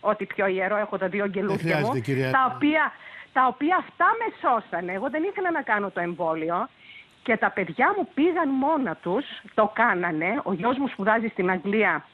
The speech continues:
Speaker 1: και η κόρη μου είναι στην Αθήνα και μου λένε, «Μαμά, θα το κάνεις, αφού το κάναμε εμείς. Ό,τι κι αν πάθουμε, θα είμαστε όλοι μαζί».
Speaker 2: Δηλαδή, κυρία Έλληνα, αν δεν το είχατε κάνει το εμβόλιο;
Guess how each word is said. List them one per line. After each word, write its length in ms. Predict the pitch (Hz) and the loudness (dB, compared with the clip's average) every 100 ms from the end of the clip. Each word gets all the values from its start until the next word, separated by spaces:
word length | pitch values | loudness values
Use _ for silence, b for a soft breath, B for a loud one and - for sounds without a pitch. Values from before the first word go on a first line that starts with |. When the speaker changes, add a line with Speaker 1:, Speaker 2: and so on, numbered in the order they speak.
| - | -2
Speaker 1:
και 80 | 214 | 0
η 80 | |
κόρη 260 | - 226 214 | 4 2 4
μου 80 | 202 | 2
είναι 120 | 202 196 | -2 -2
στην 180 | 190 | -2
Αθήνα 440 | 170 - 170 170 302 - _ - B B B B - | 0 0 2 2 0 -6 _ -20 B B B B -2
και 100 | 233 | 2
μου 140 | 226 | 2
λένε, 260 | 226 294 240 | 2 0 2
«Μαμά, 340 | 202 190 233 | 0 0 0
θα 160 | 226 202 | 0 0
το 160 | 190 - | 0 2
κάνεις, 540 | 185 175 160 180 370 - - _ | 2 2 2 0 -2 -4 -14 _
αφού 340 | 220 - 403 | 0 2 0
το 120 | 392 | 0
κάναμε 440 | - 302 427 427 339 | 2 2 2 2 2
εμείς. 360 | 320 392 285 - - - B B | 4 4 2 -2 -12 -20 B B
Ό,τι 460 | 226 277 453 - 359 | 2 4 4 0 -4
κι 160 | - | 0
αν 180 | 254 226 - | 0 0 2
πάθουμε, 640 | 208 208 - 254 285 392 | 2 2 0 -2 -2 -2
θα 80 | 277 | -2
είμαστε 400 | 339 427 - 339 | -2 -2 -2 0
όλοι 240 | 339 392 370 | 2 2 0
μαζί». 200 | 320 214 | 0 0
Speaker 2:
Δηλαδή, 200 | 330 202 | 0 0
κυρία 300 | 196 208 214 | 0 0 0
Έλληνα, 220 | 220 214 | 0 0
αν 100 | 214 | 0
δεν 120 | 214 | -2
το 80 | 226 | 0
είχατε 200 | 190 196 | 0 0
κάνει 200 | 180 214 | 0 0
το 60 | 202 | 0
εμβόλιο; 600 | 190 170 208 220 226 214 | 0 0 0 -2 -4 -6